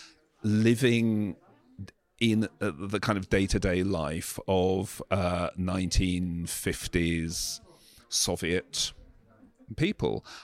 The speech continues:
um, in, in this weird sort of, um,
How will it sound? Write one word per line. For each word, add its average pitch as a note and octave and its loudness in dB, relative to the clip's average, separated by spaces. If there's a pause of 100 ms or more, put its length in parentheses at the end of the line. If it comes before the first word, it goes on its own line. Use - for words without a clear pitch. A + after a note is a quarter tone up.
(160)
um, G2 0
in, G#2 2
in G#2 2
this G#2+ 0
weird G2 0
sort - 0
of, F#2 -2 (120)
um, F#2 -2